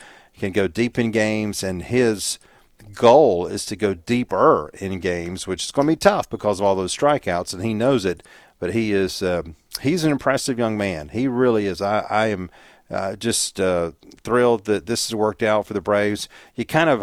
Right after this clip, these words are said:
hope and pray that your team will get a player like this that will just control the game. And I think he's done that. Uh,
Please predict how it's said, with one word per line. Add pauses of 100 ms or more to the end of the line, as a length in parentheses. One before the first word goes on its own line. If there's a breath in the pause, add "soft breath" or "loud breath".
(140)
hope
and
pray
that
your
team
will
get
a
player
like
this
that
will
just
control
the
game. (460 loud breath)
And (160)
I
think
he's
done
that. (380 loud breath)
Uh,